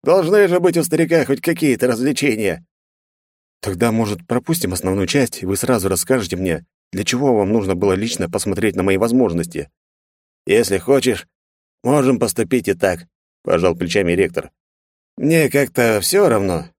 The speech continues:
В любом случае, ты согласишься со всем, что я тебе предложу. А на твои возможности мне нужно было посмотреть, чтобы понять,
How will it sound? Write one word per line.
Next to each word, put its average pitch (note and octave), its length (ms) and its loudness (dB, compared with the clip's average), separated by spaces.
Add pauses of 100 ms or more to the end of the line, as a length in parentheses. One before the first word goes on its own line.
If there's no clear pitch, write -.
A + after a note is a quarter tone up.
(340)
В F#2+ 60 -8
любом A#2+ 340 0
случае, A#2+ 760 -2
ты C#3+ 140 2
согласишься A#2+ 640 0
со G2+ 160 -2
всем, C3 380 0
что - 160 -4
я G#2 120 2
тебе G2 220 -2
предложу. F#2 600 -2 (540)
А D3+ 180 2
на F3 100 2
твои E3 240 2
возможности C3+ 680 0
мне C3 180 2
нужно A#2+ 280 0
было A2+ 200 0
посмотреть, A#2+ 560 -2
чтобы G2+ 300 -2
понять, B2 440 0